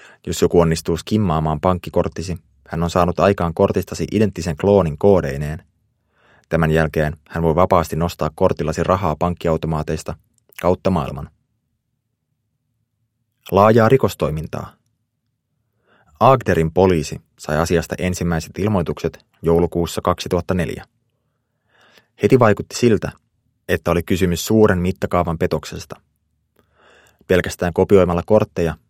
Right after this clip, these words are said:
neljänä marraskuisena iltana Kristiansandin pankkiautomaateilla tekijät olivat onnistuneet nostamaan yksityisasiakkaiden tileiltä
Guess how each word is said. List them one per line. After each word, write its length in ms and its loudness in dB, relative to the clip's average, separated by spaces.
neljänä 320 4
marraskuisena 640 -2
iltana 360 -2
Kristiansandin 840 -4
pankkiautomaateilla 960 -2
tekijät 360 4
olivat 220 0
onnistuneet 540 -2
nostamaan 500 -4
yksityisasiakkaiden 960 -4
tileiltä 380 0